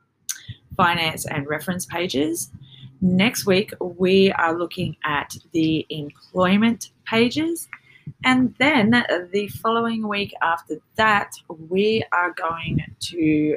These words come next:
be going right through just exactly how the entire sports portfolio should be laid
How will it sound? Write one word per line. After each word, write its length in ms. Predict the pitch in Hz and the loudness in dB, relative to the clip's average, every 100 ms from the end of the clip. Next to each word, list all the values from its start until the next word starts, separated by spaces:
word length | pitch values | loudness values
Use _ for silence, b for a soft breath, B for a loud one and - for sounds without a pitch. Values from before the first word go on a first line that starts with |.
| - - | -6 -4
be 220 | 151 143 | -2 -2
going 360 | - 139 139 | -4 -6 -6
right 640 | 151 156 156 160 175 180 - - | -6 -4 0 2 2 0 -4 -16
through 520 | 175 165 151 147 - _ _ _ _ _ _ _ - B B B B - - | -4 0 2 2 0 _ _ _ _ _ _ _ -20 B B B B -20 -2
just 380 | 185 196 - - | 2 2 0 -4
exactly 840 | 190 - - 165 160 - 160 151 - | -4 -4 -2 0 0 -2 -2 -2 -4
how 920 | - - 156 156 151 151 151 160 - - - - - - _ | -8 -4 0 4 4 6 4 2 -2 -16 -20 -16 -14 -14 _
the 200 | 160 151 - | -2 -2 -2
entire 1000 | 160 156 - - - 165 151 127 - - - | -10 -10 -14 -12 -2 2 2 2 -2 -8 -12
sports 600 | - - 170 156 - - | -12 -6 0 2 0 -4
portfolio 1000 | - 175 - 170 156 151 143 135 131 - b b b b | -4 -4 -2 -2 0 0 0 -2 -4 -8 b b b b
should 600 | - - - 180 170 - | -6 -2 -2 2 2 4
be 160 | 160 156 | 2 4
laid 460 | 147 143 139 135 | 2 2 0 -2